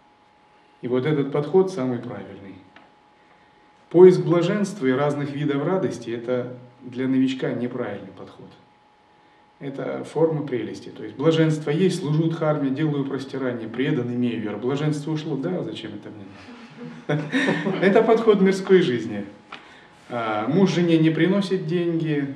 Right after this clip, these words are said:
всё, он не нужен, надо другого мужа искать. Это подход мирской жизни.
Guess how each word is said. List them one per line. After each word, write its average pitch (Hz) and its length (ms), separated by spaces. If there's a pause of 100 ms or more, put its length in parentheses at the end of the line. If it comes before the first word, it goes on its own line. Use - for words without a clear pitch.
всё, 110 400 (400)
он 147 120
не 131 80
нужен, 123 360
надо 120 220
другого 117 380
мужа 98 280
искать. - 280 (3500)
Это 175 240
подход 170 400
мирской 143 380
жизни. 95 340